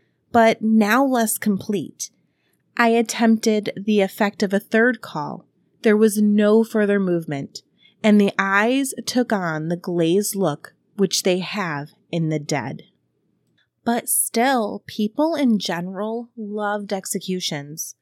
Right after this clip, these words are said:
so much so that executioners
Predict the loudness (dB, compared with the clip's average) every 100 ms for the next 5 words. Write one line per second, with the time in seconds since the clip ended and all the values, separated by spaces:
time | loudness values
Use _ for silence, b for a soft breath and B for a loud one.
0 | _ _ _ -10 0 2 4 2 0 -4
1 | -6 -6 -8 -10 -16 _ _ _ _ 0
2 | 0 -2 -6 -6 -6 -6 -6 -6 -4 -4
3 | -4 -4 -6